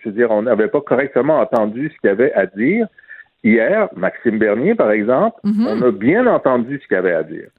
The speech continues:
Speaker 2: Et
Speaker 1: Euh, moi, je pense qu'il y a eu une bonne soirée. Je lui donne pas la, la, la, l'étoile du match. Je pense qu'il y a eu François Blanchet a gagné le débat. Mais parmi ceux qui se sont beaucoup aidés, il y a Maxime Bernier, parce que s-,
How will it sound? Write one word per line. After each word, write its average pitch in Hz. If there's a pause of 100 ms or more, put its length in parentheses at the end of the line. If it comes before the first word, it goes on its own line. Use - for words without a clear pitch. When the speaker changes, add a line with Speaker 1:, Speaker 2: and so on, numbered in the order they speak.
(280)
Speaker 2:
Et -
Speaker 1:
Euh, 85
moi, 98
je -
pense 123
qu'il 98
y -
a 98
eu 110
une 101
bonne 123
soirée. 107
Je 87
lui 92
donne 101
pas 127
la, 98 (180)
la, 90 (380)
la, 95 (240)
l'étoile 107
du 90
match. 147
Je 98
pense 107
qu'il 98
y -
a 110
eu 113
François 110
Blanchet 107
a 107
gagné 104
le 120
débat. 110 (560)
Mais 123
parmi 135 (100)
ceux 180
qui -
se 131
sont 131
beaucoup 170
aidés, 113
il 101
y 113
a 139
Maxime 139
Bernier, 107
parce 104
que 104
s-, 104